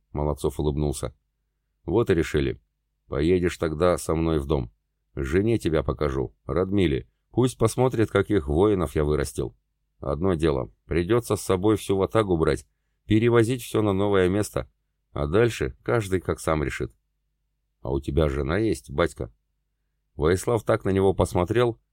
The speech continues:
что Молодцов быстро прикусил язык, но батька всё равно не сильно толкнул его плечом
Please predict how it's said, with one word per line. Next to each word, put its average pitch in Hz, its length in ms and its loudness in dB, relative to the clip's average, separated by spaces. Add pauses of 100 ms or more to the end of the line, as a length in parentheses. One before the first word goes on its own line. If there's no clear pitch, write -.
(160)
что - 240 -2
Молодцов 110 520 2
быстро 107 340 2
прикусил 92 500 0
язык, 82 420 -2 (320)
но 76 200 -2
батька 85 300 0
всё - 160 -2
равно 90 240 2
не 85 140 2
сильно 82 360 -2
толкнул 80 420 0
его 73 180 2
плечом 98 420 -2